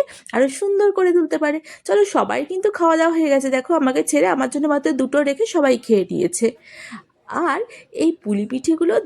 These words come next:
দারুণ হয়েছিল টেস্টি। তোমাদের বাড়িতেও সকলের হয়ে গেছে না? আমাদের একটু লেটই হলো, কারণ হচ্ছে সানডে ছাড়া তো অন্য দিনগুলো তো সময় হয়ে ওঠে না,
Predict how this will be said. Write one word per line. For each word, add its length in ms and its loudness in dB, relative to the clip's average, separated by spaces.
দারুণ 360 2
হয়েছিল 300 2
টেস্টি। 280 -2
তোমাদের 280 2
বাড়িতেও 260 2
সকলের 360 0
হয়ে 220 2
গেছে 240 -4
না? 40 -8
আমাদের 280 2
একটু 140 4
লেটই 340 4
হলো, 160 2
কারণ 220 0
হচ্ছে 160 -2
সানডে 340 0
ছাড়া 240 -2
তো 120 -4
অন্য 120 -2
দিনগুলো 260 -2
তো 40 0
সময় 300 -4
হয়ে 200 0
ওঠে 220 -6
না, 40 -2